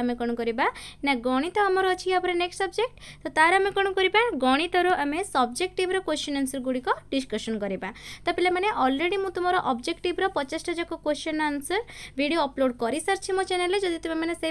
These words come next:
ଭିଡ଼ିଓ ଦେଖିନାହଁ, ତାହେଲେ ମୁଁ ସେ ଭିଡ଼ିଓ ଅଲରେଡ଼ି ମୋ ଚ୍ୟାନେଲ ଆଭେଲେବୁଲ୍ ଅଛି, ତୁମେମାନେ ମୋ ଚ୍ୟାନେଲକୁ ଗଲେ ପାଇପାରିବ।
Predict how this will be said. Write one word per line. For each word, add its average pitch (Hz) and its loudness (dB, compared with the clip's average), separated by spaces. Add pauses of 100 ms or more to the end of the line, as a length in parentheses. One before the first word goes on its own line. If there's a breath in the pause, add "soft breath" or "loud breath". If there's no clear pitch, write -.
ଭିଡ଼ିଓ 330 0
ଦେଖିନାହଁ, 320 -4 (100)
ତାହେଲେ 294 -4
ମୁଁ 285 -4
ସେ 277 -2 (100)
ଭିଡ଼ିଓ 294 -2 (640 loud breath)
ଅଲରେଡ଼ି 277 2
ମୋ 370 2
ଚ୍ୟାନେଲ 349 2
ଆଭେଲେବୁଲ୍ 320 4
ଅଛି, 359 -2
ତୁମେମାନେ 320 -2
ମୋ 311 -2
ଚ୍ୟାନେଲକୁ 294 -2
ଗଲେ 349 2
ପାଇପାରିବ। 349 2